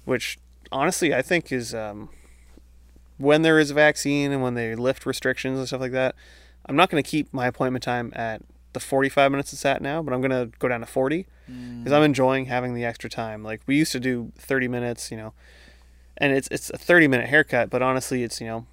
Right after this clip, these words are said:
Speaker 1: you gotta get in the chair, I gotta put the cape on you, wet your hair down, section it off, figure out what we're doing. So honestly, and then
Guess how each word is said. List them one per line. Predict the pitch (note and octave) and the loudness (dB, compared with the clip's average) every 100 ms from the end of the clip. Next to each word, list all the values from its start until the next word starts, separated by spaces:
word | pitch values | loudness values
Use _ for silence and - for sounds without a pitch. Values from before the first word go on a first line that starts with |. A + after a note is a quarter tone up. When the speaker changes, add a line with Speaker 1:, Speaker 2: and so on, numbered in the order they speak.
| _ - | _ -10
Speaker 1:
you | - C3 | -4 0
gotta | C3+ B2 A#2+ B2 A#2+ A#2 | 2 2 2 0 -2 2
get | C3 | 2
in | C#3 | 4
the | C#3 | 0
chair, | - C3 C3 C3+ C3 A#2+ | 2 4 6 6 4 2
I | A#2 | -2
gotta | A#2 | -6
put | A2+ | -8
the | - | -12
cape | - C3 - | -4 -4 0
on | B2+ B2 | -2 -2
you, | B2+ B2 A#2+ - - - _ _ _ - _ _ _ | -2 -4 -6 -12 -20 -20 _ _ _ -20 _ _ _
wet | C3 B2+ - | 0 0 0
your | |
hair | C3 B2 | 0 0
down, | A#2+ A#2 A2+ A2+ A2+ | 0 -2 -4 -6 -4
section | B2 B2 - | -2 -2 -4
it | A#2+ | -4
off, | A#2 A2+ - | -2 -2 -4
figure | - C#3+ C3 C3 | 0 2 6 6
out | |
what | C3 | 6
we're | B2+ | 4
doing. | B2 A#2 A#2+ | 0 -4 -2
So | - B2+ | 0 2
honestly, | D#3 F#3 F2+ - | 2 2 -2 -4
and | C3 | 0
then | C3 | 0